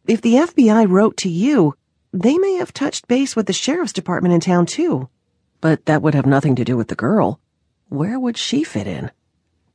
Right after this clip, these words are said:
"No idea. When I talked with Russell this afternoon, he said they have a lead.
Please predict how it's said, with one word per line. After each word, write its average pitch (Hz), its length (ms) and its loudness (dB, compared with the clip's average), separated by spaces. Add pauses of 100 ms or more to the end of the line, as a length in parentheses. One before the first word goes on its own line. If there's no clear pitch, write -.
(100)
"No 180 280 4
idea. 180 500 2 (440)
When 214 160 4
I 202 80 4
talked 214 260 2
with 165 160 0
Russell 185 260 0
this 170 180 0
afternoon, 170 640 2 (400)
he 226 180 4
said 302 280 0
they 294 100 0
have 233 220 0
a 202 180 4
lead. 147 320 2